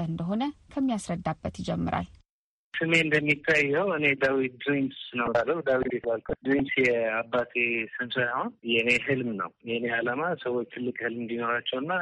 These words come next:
Speaker 2: ህልማቸው ለማሳካት እንዲወጡ መርዳት ነው። ሶ ድሪምስ የኔ ህልም ነው። ድሪምስ ማለት ዳዊት the relentless Ethiopian African motivational speaker ነው ሲበተን ማለት ነው።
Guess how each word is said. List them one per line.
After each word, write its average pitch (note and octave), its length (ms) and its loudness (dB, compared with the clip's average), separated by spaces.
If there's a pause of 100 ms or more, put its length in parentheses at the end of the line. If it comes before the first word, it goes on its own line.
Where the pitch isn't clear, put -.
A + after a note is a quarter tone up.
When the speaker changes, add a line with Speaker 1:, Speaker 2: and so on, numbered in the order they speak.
(200)
Speaker 2:
ህልማቸው A#2+ 580 -4
ለማሳካት A2 600 -4
እንዲወጡ G#2+ 440 -4
መርዳት G#2 380 -2
ነው። F#2 120 -10 (140)
ሶ C#3 220 2
ድሪምስ F3+ 380 2
የኔ C#3 260 2
ህልም C3+ 240 -2
ነው። D#3 180 -2
ድሪምስ D3 460 -2
ማለት A#2+ 340 -2 (180)
ዳዊት D3 380 4
the C#3 160 2
relentless E3 640 0 (120)
Ethiopian C#3+ 540 0
African B2+ 420 -6
motivational A#2 580 -6
speaker - 400 -6
ነው G2 260 -8
ሲበተን A2+ 640 -6
ማለት G2 280 -8
ነው። F2+ 140 -14